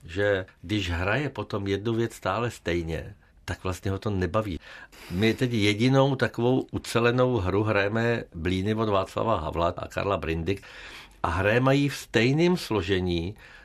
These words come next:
dvacet sedm let, což myslím, že žádná Havlova hra, možná ani žádná hra na Broadway se nehraje ve stejném obsazení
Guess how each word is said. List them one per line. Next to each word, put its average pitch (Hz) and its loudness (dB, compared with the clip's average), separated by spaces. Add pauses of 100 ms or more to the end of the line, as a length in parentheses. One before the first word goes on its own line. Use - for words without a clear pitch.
(100)
dvacet 110 0 (140)
sedm 117 -2
let, 104 2 (800)
což - -2
myslím, 127 2
že 127 4 (120)
žádná 107 2
Havlova 107 2
hra, 110 0
možná 110 4 (100)
ani 123 2
žádná 117 4
hra 107 0
na 110 -2
Broadway 120 2
se 120 0
nehraje 107 2
ve 113 2
stejném 110 2
obsazení 107 0